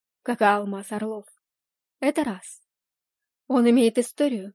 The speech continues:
как и маска Тутанхамона. Навуходоносор тоже был не последним человеком.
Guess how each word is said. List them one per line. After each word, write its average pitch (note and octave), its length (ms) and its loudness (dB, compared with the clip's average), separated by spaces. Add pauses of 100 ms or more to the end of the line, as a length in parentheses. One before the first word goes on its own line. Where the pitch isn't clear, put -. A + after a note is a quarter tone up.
(220)
как A3+ 200 -4
и G#3+ 40 0
маска G#3 340 -4
Тутанхамона. A#3+ 760 -8 (500)
Навуходоносор G#3 920 -2
тоже B3 320 4
был A3+ 160 4
не A3+ 140 0
последним A3 540 -2
человеком. A#3+ 680 -8